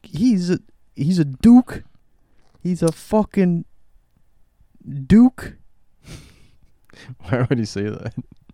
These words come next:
Speaker 1: He says duke. I don't know.
Speaker 2: Oh, okay.
Speaker 1: He calls
Speaker 2: Interesting.
Speaker 1: people duke.
Speaker 2: I don't know. It's just a cool movie about a crazy couple who steal a bunch of cocaine and, um, go have a,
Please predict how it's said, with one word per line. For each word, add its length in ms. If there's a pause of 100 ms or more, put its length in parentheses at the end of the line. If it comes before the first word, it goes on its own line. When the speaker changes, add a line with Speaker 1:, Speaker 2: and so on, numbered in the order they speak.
(140)
Speaker 1:
He 140
says 320
duke. 440 (100)
I 80
don't 140
know. 300 (180)
Speaker 2:
Oh, 60
okay. 500 (540)
Speaker 1:
He 340
calls 260
Speaker 2:
Interesting. 100
Speaker 1:
people 180
duke. 460 (840)
Speaker 2:
I 60
don't 140
know. 80
It's 80
just 200
a 60
cool 200
movie 320
about 320
a 460 (480)
crazy 380
couple 460
who 280
steal 320
a 40
bunch 260
of 280
cocaine 600 (1080)
and, 400
um, 600 (1040)
go 200
have 280
a, 440